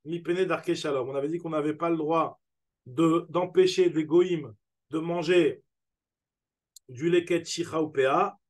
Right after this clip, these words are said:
Pourquoi mipene darke shalom ? Alors, Agma, elle te dit, Tanura banan, mefarnesim aniye nochrim im aniye Israël. Nous dit Agmara que quand on va donner de la, à manger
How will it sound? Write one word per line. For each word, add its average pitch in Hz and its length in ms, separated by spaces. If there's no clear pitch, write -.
Pourquoi 202 320
mipene 196 280
darke 175 200
shalom ? 131 280
Alors, 120 120
Agma, 147 200
elle 165 40
te 156 80
dit, 170 240
Tanura 156 300
banan, 151 400
mefarnesim 156 1000
aniye 185 400
nochrim 180 720
im 208 300
aniye 190 520
Israël. 170 720
Nous 147 120
dit 160 100
Agmara 170 440
que 180 120
quand 185 220
on 170 80
va 175 480
donner 175 260
de 160 80
la, 160 240
à 151 720
manger 156 520